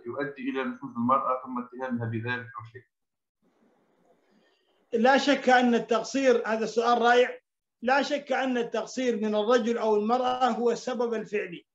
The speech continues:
Speaker 2: ونحن يعني لو قلنا ما هي أسباب النشوز سنقول معصية الزوج لله، تقصير الزوج في الإنفاق المالي، تقصير الزوج في الحقوق الخاصة حق الفراش،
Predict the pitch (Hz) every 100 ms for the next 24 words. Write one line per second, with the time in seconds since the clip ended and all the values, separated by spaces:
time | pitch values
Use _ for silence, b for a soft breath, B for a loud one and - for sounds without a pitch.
0 | _ _ _ _ _ _ 190 226 254 240
1 | 240 233 _ _ _ _ 202 214 220 214
2 | 254 254 208 262 247 233 254 254 240 220
3 | 175 240 233 233 214 - 262 240 240 240
4 | 226 240 233 233 220 233 226 208 208 240
5 | 233 233 208 185 147 - _ _ _ _
6 | _ _ _ _ 226 - 240 262 240 208
7 | 233 247 240 185 226 220 214 220 214 220
8 | 240 233 220 214 190 175 - _ _ _
9 | _ 226 214 - 254 240 208 247 226 220
10 | 214 233 214 240 226 208 233 240 - 220
11 | 240 233 185 214 220 185